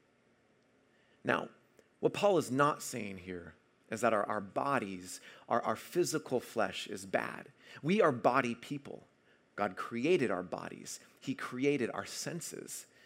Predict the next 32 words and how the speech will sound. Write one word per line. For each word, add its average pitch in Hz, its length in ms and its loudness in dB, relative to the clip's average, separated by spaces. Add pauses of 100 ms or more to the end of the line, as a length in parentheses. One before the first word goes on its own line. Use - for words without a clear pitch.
(180)
Our 95 100 0
bodies 98 280 0
are 123 80 2
good, 120 400 0 (180)
and 139 160 4
the 131 60 8
Bible 143 560 6 (220)
teaches 147 500 -2
us - 280 -8
that. 78 280 -2 (920)
Rather, 156 240 6
flesh - 640 2 (220)
refers 165 680 4 (220)
to 165 160 2
the, 135 240 8 (160)
the, - 140 10
the 139 180 8
desires 147 1080 8
to 143 100 -2
disobey 156 600 2
God, - 400 -6 (920)
to 151 180 0
eat 175 140 2
of 143 100 -4
the 131 80 0
fruit, - 480 -10 (680)
to 170 120 4
feed 190 600 -2
that 147 260 8 (220)
bad 147 580 6
wolf. 143 220 8
Flesh - 640 0